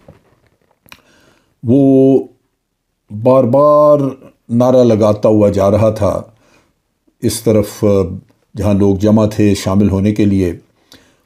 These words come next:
और बार-बार कह रहा था, "ए मेरे प्यारे नबी की उम्मत, अब तो जाग जाओ, अब तो जाग जाओ।" यानी वो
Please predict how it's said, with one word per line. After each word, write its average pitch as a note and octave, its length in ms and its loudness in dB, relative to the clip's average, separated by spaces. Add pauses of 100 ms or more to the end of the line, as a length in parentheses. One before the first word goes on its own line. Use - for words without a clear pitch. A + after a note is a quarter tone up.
और A2 120 -2
बार-बार A#2 520 2
कह A#2+ 180 0
रहा A2+ 200 2
था, G#2+ 460 0 (120)
"ए A#2 80 2
मेरे A2 200 2
प्यारे A2 460 2
नबी G#2 380 0
की A2 120 -2
उम्मत, A2+ 400 2 (840)
अब - 200 -6
तो C3 100 2
जाग G2+ 280 0
जाओ, E2+ 280 -10 (560)
अब - 200 -6
तो C3 80 2
जाग G2+ 280 -2
जाओ।" - 280 -10 (1300)
यानी D3 480 2 (100)
वो C#3+ 580 0